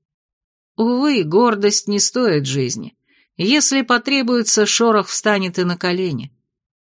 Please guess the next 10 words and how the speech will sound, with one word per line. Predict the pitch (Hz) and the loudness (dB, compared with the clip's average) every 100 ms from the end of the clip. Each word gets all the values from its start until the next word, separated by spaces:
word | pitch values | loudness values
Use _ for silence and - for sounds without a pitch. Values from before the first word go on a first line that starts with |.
| _ | _
Однако | 156 185 202 214 | -2 0 0 0
прежде | 220 262 202 170 | 2 0 2 0
она | 175 190 | 0 -2
сделает | 180 208 196 180 | 0 2 2 0
все, | - - | 0 0
чтобы | 226 - 190 190 | 0 0 0 0
до | 190 | 2
этого | 196 190 180 | 0 0 -2
не | 180 180 | -2 -2
дошло. | 180 - 156 127 | -2 -4 -6 -8